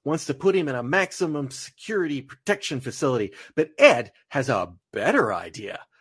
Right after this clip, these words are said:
Let Beckett just walk him out there on a leash and take him on the Docklands light rail,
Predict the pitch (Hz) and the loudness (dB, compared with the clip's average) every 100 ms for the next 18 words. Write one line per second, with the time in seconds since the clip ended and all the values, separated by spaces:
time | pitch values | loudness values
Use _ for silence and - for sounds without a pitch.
0 | - - - 147 262 208 104 175 185 117 | -2 2 4 6 6 4 0 0 -2 -2
1 | 104 127 160 208 160 165 254 - 160 120 | -2 -2 0 0 2 4 4 2 2 4
2 | 120 127 143 220 349 - - 92 - 139 | 4 2 2 2 2 0 -8 -12 -4 0
3 | 131 135 135 127 127 101 117 123 - 151 | 0 0 -2 0 0 0 0 0 -2 -4
4 | 135 127 160 151 214 247 104 | -2 0 0 2 4 6 4